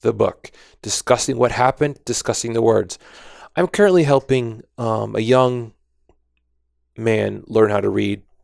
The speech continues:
well, this family learn how to read, and it's, it's working. The reason why it's working is because there is a,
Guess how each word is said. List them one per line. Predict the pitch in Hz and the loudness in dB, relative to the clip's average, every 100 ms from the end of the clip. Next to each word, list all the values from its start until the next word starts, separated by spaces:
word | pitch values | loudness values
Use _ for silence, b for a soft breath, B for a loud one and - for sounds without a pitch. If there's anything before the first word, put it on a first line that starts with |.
| _ _ - | _ _ 0
well, | 113 107 | 2 4
this | 113 - | 2 -2
family | - 120 110 104 98 - b b b _ | 0 2 2 -2 -8 -12 b b b _
learn | 107 | -4
how | 101 104 | -2 0
to | 104 | 0
read, | 98 101 - | 0 -2 -2
and | 104 104 107 _ _ _ _ _ _ _ _ _ _ _ _ _ _ _ _ _ _ _ _ _ _ _ _ _ _ _ | -4 -4 -6 _ _ _ _ _ _ _ _ _ _ _ _ _ _ _ _ _ _ _ _ _ _ _ _ _ _ _
it's, | 156 165 - - 151 | 4 4 2 -4 -2
it's | - | 0
working. | 135 180 - 117 98 - | 4 4 4 -2 -2 -4
The | 139 | 0
reason | 190 220 | 2 4
why | 190 | 4
it's | - | 4
working | 143 - 123 | 0 0 -4
is | 110 | -4
because | - 117 131 120 117 - _ _ _ _ _ - | -4 -2 4 4 4 -2 _ _ _ _ _ -2
there | 120 135 | 4 6
is | 131 117 - | 4 2 2
a, | 117 110 107 107 101 120 | 2 4 2 0 -2 -8